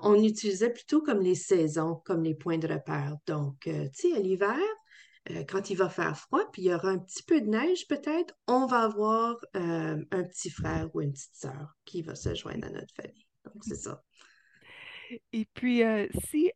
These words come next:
Speaker 2: un enfant dit, « Je ne veux pas être grand frère » ou «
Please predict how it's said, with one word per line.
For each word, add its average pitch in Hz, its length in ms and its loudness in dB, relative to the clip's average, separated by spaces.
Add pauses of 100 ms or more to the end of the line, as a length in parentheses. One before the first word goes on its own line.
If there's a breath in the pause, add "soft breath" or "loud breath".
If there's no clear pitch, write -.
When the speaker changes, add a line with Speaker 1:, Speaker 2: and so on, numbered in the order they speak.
Speaker 2:
un 233 200 0
enfant 196 440 0
dit, « 185 440 -2 (260 loud breath)
Je - 140 -6
ne 196 160 -4
veux 220 100 4 (160)
pas 311 200 8
être 285 240 6
grand 233 320 2
frère » 196 480 6
ou « 185 320 2